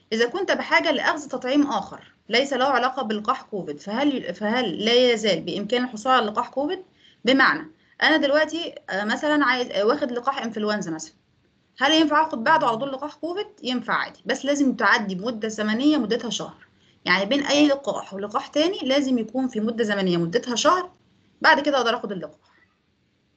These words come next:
طيب، السؤال اللي بعد كده، آه، متى يمكنني أخذ الجرعة التانية من اللقاح إذا كنت مصابًا بعدوى فيروس كوفيد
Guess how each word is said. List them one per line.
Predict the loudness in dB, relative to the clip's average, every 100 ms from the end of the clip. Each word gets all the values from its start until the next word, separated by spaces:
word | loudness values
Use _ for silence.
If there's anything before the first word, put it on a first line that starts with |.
| _ _
طيب، | -14 -14 -14
السؤال | -8 -2
اللي | 2
بعد | 2
كده، | 0 -6 -6 -10 _ -20 _ _ _ -2
آه، | 0 2 0 -2
متى | 0 2 2 2
يمكنني | 0 0 0 0 -2 -2
أخذ | -2 -2 -2
الجرعة | 2 2 2
التانية | 0 -4 -2 -2
من | -2
اللقاح | -2 -4 0 0 0 -6
إذا | -2 0
كنت | 0 0 0
مصابًا | 0 0 0 2
بعدوى | 2 2 0 0
فيروس | -2 -2 -4
كوفيد | -2 0